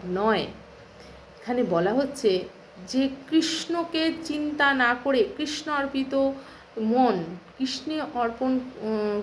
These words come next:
করে দিতে হবে মন এবং ইন-, মন ইন-, ইন্দ্রিয় সংযত, সেই ইন্দ্রিয় যদি কৃষ্ণ অর্পণ, আহ, না হয় মন, এবং ইন্দ্রিয় যদি সংযত না করে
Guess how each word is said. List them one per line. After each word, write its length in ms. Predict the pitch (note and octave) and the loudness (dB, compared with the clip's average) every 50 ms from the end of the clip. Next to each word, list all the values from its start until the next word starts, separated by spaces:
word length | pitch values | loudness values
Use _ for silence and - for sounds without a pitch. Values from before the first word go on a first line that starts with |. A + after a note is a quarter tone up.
| G#3 - | 0 2
করে 200 | B3 B3 B3 B3 | 6 6 6 6
দিতে 260 | B3 B3 A3+ - A#3+ | 4 0 -2 -4 -4
হবে 300 | A3+ A#3 A3+ G#3+ A3+ A#3 | -2 -2 0 0 0 0
মন 320 | G#3+ G3+ G#3+ A#3 B3+ C#4 C#4+ - - | 0 -2 -2 -2 -2 -2 -4 -4 -6
এবং 380 | G3 G3+ G#3+ A3 G#3+ G#3 G#3+ G#3+ - - - - - - - - - | -4 -2 -2 -2 -2 -2 -4 -6 -10 -16 -20 -20 -20 -20 -20 -14 -8
ইন-, 500 | A#3 B3 B3+ B3+ B3+ A#3+ A3+ A3 G#3 A3 | -2 2 2 4 4 4 2 2 2 2
মন 260 | A#3+ C4+ D4 D4+ D4 D4+ | 2 2 2 0 -2 -4
ইন-, 420 | A#3 A#3 A#3 A#3 G#3+ - - - | -2 -2 -2 -2 -4 -6 -6 -4
ইন্দ্রিয় 360 | A3+ A#3+ B3+ B3+ C4 C#4+ D4 | -2 0 2 2 2 2 2
সংযত, 680 | C#4 C#4+ - B3+ A#3 A#3+ B3 B3 C#4 - - D4 C#4+ C#4+ C#4+ - - - - - - - | 0 -2 -4 -4 -4 -2 -2 -2 -4 -2 -2 -2 -2 -2 -4 -8 -14 -16 -18 -20 -18 -16
সেই 360 | - - - D#4 D#4+ E4 D#4+ D4 | -6 0 2 4 4 4 4 4
ইন্দ্রিয় 400 | C#4 C4+ C4 C#4 C#4+ C#4+ C#4 C4+ | 2 2 2 2 2 2 0 0
যদি 280 | B3 C4 C4 C#4 C#4 C4+ - | 0 0 0 0 -2 -2 -2
কৃষ্ণ 340 | C#4 D4 D4 - - - E4 | -4 -4 -4 -6 -2 -2 0
অর্পণ, 480 | D#4 C#4+ C4 C4+ C4+ C4+ C4 C4+ C4+ C4+ | 2 2 0 0 -2 -2 -2 -2 -2 -4
আহ, 640 | - - - - - - - A#3 A#3 A#3 A#3 A3+ | -6 -10 -16 -18 -18 -10 -6 -2 0 2 2 2
না 260 | A3 A3 G#3 G#3 A3+ B3+ | 4 4 6 6 4 2
হয় 340 | B3+ A#3 B3+ G3 E3+ - - - - G#3+ A3 - | 2 0 0 0 0 0 -4 -8 -10 -12 -6 -2
মন, 280 | G#3+ A#3 A3+ G3+ F#3 F3 - - - - - - - - - - - - - | 2 2 2 2 2 -2 -4 -8 -14 -18 -20 -20 -20 -20 -20 -20 -14 -6 -2
এবং 280 | G3+ G#3+ A#3 A#3 A#3 | 0 0 2 2 2
ইন্দ্রিয় 360 | A#3+ B3+ C4+ C#4 C#4+ D4 D4 C#4 | 4 4 4 4 2 0 -2 0
যদি 320 | C4+ C4 A#3+ C4+ C4+ C4+ C4+ - - - - - - - - - - - - - | -2 -2 0 0 0 -2 -2 -4 -10 -14 -16 -18 -20 -20 -20 -20 -20 -16 -10 -6
সংযত 400 | G#3 G3+ A3 G#3 A#3+ A#3 - B3 | -4 -4 -2 -2 -4 -4 -2 -2
না 300 | A3+ G3+ G3+ F#3 F#3+ G#3 G3+ - | -2 0 2 0 0 -2 -2 0
করে 300 | B3+ C4 B3 A#3 D#3 | 2 4 4 4 2